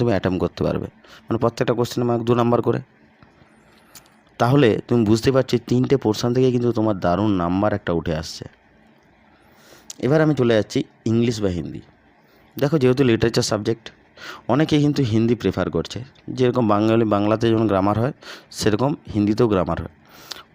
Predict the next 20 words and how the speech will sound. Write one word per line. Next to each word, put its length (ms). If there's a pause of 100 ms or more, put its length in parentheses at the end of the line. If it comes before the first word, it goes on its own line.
(220)
তোমরা 300
যদি 180
হিন্দিতে 320
পড়তে 260
চাও, 200
হিন্দি 260
পড়তে 260
পারো, 200
কোনো 120 (140)
অসুবিধা 380
নেই। 100 (600)
তোমরা 240
যদি 120 (140)
জি-, 140 (100)
ইংলিশ 300
পড়তে 240
পারো, 120 (100)
ইংলিশেও 400
পড়লে 180 (100)
কোনো 100